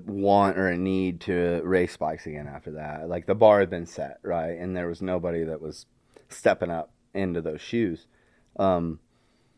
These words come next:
and, you know, went without for a long time, and then,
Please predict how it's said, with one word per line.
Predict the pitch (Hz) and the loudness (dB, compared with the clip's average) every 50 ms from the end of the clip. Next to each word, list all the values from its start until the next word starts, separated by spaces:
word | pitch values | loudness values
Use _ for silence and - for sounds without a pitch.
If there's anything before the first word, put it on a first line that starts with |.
| _ _ _ _ _ _ _ _ _ _ _ _ _ _ - | _ _ _ _ _ _ _ _ _ _ _ _ _ _ -2
and, | 113 120 120 120 123 123 123 120 120 117 - - | 2 4 6 6 6 4 4 2 2 0 -2 0
you | 123 123 | 0 2
know, | 120 113 104 107 | 4 4 2 2
went | 104 113 117 113 113 - - | 2 2 2 2 4 4 4
without | 113 110 101 107 110 123 131 110 - - - | 2 4 4 6 6 6 6 6 4 0 -2
for | - 101 | 2 2
a | 95 | 4
long | 92 98 98 98 92 95 98 | 4 4 4 4 4 2 0
time, | 95 104 104 101 104 101 104 107 113 113 110 101 | -2 -2 0 2 2 2 2 2 2 0 0 0
and | 98 95 92 98 | 0 0 0 0
then, | 95 95 95 95 95 92 87 | 0 0 0 -2 -2 -4 -6